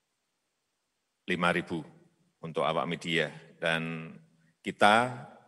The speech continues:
sekarang ini sedang fokus untuk melakukan vaksinasi terhadap tenaga kesehatan dan juga para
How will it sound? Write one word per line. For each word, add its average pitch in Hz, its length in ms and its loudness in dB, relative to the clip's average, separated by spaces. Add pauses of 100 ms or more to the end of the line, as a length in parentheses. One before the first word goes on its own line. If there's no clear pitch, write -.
(140)
sekarang 92 400 2
ini 104 80 0
sedang 87 240 0
fokus 143 640 2 (1120)
untuk 90 240 -2
melakukan 110 880 2 (480)
vaksinasi 87 640 -2
terhadap 87 320 2
tenaga 90 400 0
kesehatan 85 560 2 (1200)
dan 82 160 -2
juga 87 480 2
para 82 480 0